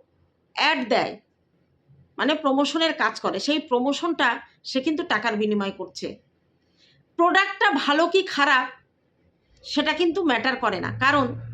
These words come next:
তাহলে অমিতাভ বচ্চন, তার সলমান খান, শাহরুখ খান, এরা নামি দামি ব্যক্তিরা যেসব অ্যাড দেয়,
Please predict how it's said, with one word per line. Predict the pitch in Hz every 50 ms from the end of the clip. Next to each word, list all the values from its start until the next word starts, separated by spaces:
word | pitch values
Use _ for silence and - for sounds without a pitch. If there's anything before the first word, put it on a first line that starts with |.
| - -
তাহলে | 262 254 247 285 285 254 214 196 - - - - - - - -
অমিতাভ | - 269 311 302 311 359 359 285
বচ্চন, | 330 311 311 - - 277 214 175 - - - - - - - - - - - - - _ _ _ _ _ -
তার | 233 240 233
সলমান | - 311 294 294 302 320 339 330
খান, | - 311 320 294 262 208 202 - - _ _ _ _ _ -
শাহরুখ | - - 285 277 285 311 - -
খান, | 294 294 269 226 190 - -
এরা | - 269 269 302 294
নামি | 262 247 262 285 320
দামি | 330 330 320 302 311
ব্যক্তিরা | 247 285 285 285 - - 320 277 269 247 220
যেসব | 226 247 247 277 285 247
অ্যাড | 220 220 - 220 196
দেয়, | 233 240 233 202 -